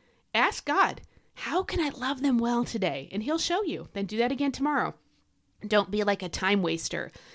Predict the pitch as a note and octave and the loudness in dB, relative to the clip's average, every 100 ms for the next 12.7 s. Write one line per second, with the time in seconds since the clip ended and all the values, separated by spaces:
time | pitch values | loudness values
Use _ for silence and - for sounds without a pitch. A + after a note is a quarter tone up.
0 | - - - F3 D3+ E3+ - - F#3 F#3+ | -12 -6 -4 -2 0 0 0 -4 -2 0
1 | A3 - E3+ E3+ F3 F#3 F3+ E3 D#3 D#3+ | 0 -2 -2 2 4 4 4 2 -2 -2
2 | F#3+ F#3+ E3+ D#3+ E3+ F3 - D#3 D#3 - | -2 -2 -4 -2 -2 -2 -2 -4 -6 -14
3 | - - A#3 B3+ - A#3+ A3 G#3+ G3+ G3 | -14 -4 0 2 2 2 2 2 0 0
4 | F#3 - F#3 F#3 F#3 F3 E3 D#3+ C#3 C3+ | -4 -2 0 2 0 0 -2 -2 -4 -8
5 | - - - G3 A3 - F#3 E3 - - | -8 -4 0 2 0 -2 -2 -2 -4 -12
6 | - - _ - F#3+ - A#3 G#3 G3 G3+ | -20 -20 _ -4 -4 -2 0 2 2 0
7 | G#3+ - F#3+ - F#3 F3 D#3+ - - G#3 | -4 -4 -4 -4 -2 0 -2 -2 0 2
8 | A3+ A3 F#3+ D#3 - - - - C#4+ G3 | 0 -2 -4 -4 -6 -6 -4 -2 -2 0
9 | E3 - E3+ F#3+ A#3 E3 C#3+ - - - | -2 -2 -2 0 0 0 -6 -8 -18 -20
10 | _ - - G#3 A#3 F#3 D3+ - - _ | _ -12 2 8 8 8 -4 -10 -14 _
11 | - E3 - B3+ - - E3 D3+ E3+ D#3+ | -8 -8 -6 -6 -6 -6 -6 -4 -4 -4
12 | - - - A#3+ C4+ C4+ | -6 -8 2 4 4 0